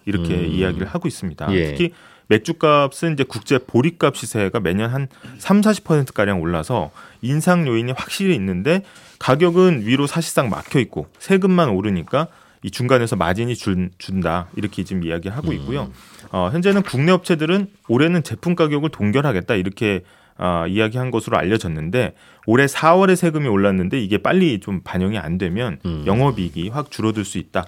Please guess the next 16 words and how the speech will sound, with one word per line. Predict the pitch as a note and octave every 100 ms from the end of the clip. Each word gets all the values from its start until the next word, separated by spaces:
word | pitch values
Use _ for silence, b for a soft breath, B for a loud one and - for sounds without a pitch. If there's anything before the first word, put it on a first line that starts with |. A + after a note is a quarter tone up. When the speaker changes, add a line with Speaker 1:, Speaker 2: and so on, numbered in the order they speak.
| -
Speaker 1:
이렇게 | F2+ F#2 E2+
어려움을 | E2+ F2+ G2 D3 _ -
호소하고 | D3+ D#3+ C3+ E2+
있습니다. | - F2+ - -
Speaker 2:
그렇군요. | - - _ b -
이걸 | C#3 D#3+
이렇게 | D3 D3+
바꾸면 | D3 C#3+ D3 D3
이게 | A2 A#2
문제고 | G#2 F#2 F#2 F#2
저렇게 | B2+ C3
바꾸자니 | B2 A2 A#2 A#2+ A#2
또 | A2+
그게 | G#2+ - G#2+
문제고. | G2 E2+ D#2 D2 D2+ F#2
Speaker 1:
네. | E2 C#2